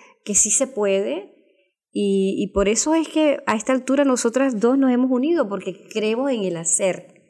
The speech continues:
Las cosas se dan porque se hacen. O sea, si tú no las haces, nadie va a venir a tocarte la puerta.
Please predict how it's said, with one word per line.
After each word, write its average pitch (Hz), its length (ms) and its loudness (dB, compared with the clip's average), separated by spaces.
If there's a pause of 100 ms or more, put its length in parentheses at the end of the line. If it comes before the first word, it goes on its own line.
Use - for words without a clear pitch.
(400)
Las 233 200 -6
cosas 330 380 -2
se 269 100 2
dan 339 200 0
porque 196 240 -6
se 185 180 -6
hacen. 170 440 -10
O - 960 -20
sea, 196 140 -8
si 202 160 -2
tú 285 140 0
no 330 120 2
las 262 200 0
haces, 208 480 -4 (540)
nadie 233 260 0
va 254 60 2
a - 20 2
venir 247 200 -2
a 233 60 -4
tocarte 202 360 -8
la 196 160 -8
puerta. - 340 -14